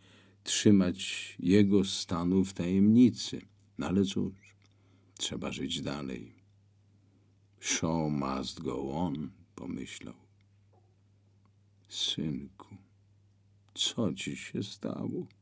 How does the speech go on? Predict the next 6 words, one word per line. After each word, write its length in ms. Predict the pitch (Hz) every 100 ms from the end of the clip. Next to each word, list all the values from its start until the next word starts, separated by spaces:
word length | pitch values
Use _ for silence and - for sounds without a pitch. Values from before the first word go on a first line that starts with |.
| _ _ _ _ _ _ _ _ _
Płakała. 720 | - - - - 62 67 64 _ _ _ _ _ _ _ -
Drżały 580 | - 71 69 69 65 71
jej 220 | 73 71
usta, 540 | 90 87 - - 80 76
ręce, 600 | - 80 85 80 - 67
ramiona. 500 | 69 76 80 78